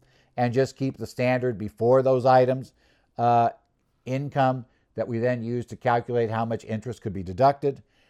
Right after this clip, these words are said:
under the business interest rules, and also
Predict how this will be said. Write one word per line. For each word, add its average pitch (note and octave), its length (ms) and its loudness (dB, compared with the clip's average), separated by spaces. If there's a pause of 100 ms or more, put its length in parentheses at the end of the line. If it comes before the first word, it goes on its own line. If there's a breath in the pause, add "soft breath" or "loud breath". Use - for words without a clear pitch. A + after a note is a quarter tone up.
(140)
under A#2 240 -4
the G2+ 80 -6
business G2+ 360 -6
interest D#3+ 360 -2
rules, C#3+ 340 4 (580)
and C3+ 180 2
also C#3+ 840 6